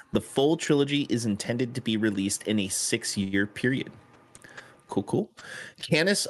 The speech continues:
Majoris, a full-fledged Witcher game separate to the new Witcher saga, starting with Polaris. It will be developed by an external studio headed by experienced developers who have worked on past Witcher games. It's not currently clear which developer is working on this project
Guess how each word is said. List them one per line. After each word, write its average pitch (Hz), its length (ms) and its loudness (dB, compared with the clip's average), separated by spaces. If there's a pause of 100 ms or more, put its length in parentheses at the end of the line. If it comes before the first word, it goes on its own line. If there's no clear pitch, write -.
Majoris, 123 800 2 (280)
a 123 60 4
full-fledged 196 760 2
Witcher 160 240 2
game 87 340 -4 (160)
separate - 500 0
to 175 120 -2
the 147 100 -2
new 123 240 2
Witcher 135 340 0
saga, 101 440 2
starting 135 480 0
with 110 260 0
Polaris. 82 540 -2 (460)
It 160 120 4
will 165 120 4
be 180 160 -2
developed 170 520 0
by 139 120 4
an 135 120 0
external 143 460 0
studio 98 460 2
headed 117 360 0
by 110 120 2
experienced 143 800 0
developers 120 540 0
who - 200 -2
have 110 260 0
worked 135 320 2
on 110 160 2
past - 480 -2
Witcher 151 220 -2
games. - 440 -6 (320)
It's 135 220 0
not 151 320 2
currently 175 420 0
clear 135 300 0
which 113 260 0
developer 110 400 2
is 101 160 0
working 101 320 0
on 113 140 2
this 120 140 -2
project 139 520 0